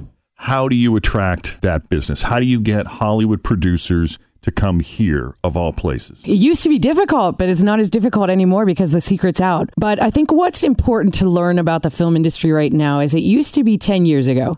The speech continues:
Speaker 2: maybe fifteen years ago when you and I first met, the loudest voice on a motion picture set was likely the director.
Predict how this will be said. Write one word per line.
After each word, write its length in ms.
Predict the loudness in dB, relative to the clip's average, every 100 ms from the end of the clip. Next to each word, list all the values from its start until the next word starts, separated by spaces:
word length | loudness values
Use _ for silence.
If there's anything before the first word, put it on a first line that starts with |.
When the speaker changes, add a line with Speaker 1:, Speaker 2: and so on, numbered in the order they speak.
| _ -2
Speaker 2:
maybe 300 | 0 0 0
fifteen 400 | -2 0 2 2
years 220 | 2 0
ago 160 | 0
when 140 | 2 2
you 100 | 2
and 80 | 0
I 80 |
first 280 | 0 -2 0
met, 280 | 0 -2 -6 -20 _ _ _ -4
the 100 | 0
loudest 640 | 2 2 0 0 -2 -4 -2
voice 500 | 0 2 0 0 0
on 100 | 0
a 60 |
motion 260 | 0 0 0
picture 280 | 0 0 0
set 220 | 0 0
was 220 | -2 0
likely 280 | -2 0 0
the 100 | 0
director. 520 | 0 -2 -2 -6